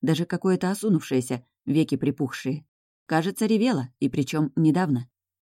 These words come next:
Неужели так убивается из-за невзаимной любви к Джерри?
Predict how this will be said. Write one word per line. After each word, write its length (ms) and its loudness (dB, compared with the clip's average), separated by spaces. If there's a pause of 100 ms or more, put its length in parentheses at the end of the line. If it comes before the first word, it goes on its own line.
Неужели 580 6
так 260 0
убивается 580 4
из-за 340 2
невзаимной 600 6
любви 320 4
к 80 0
Джерри? 380 0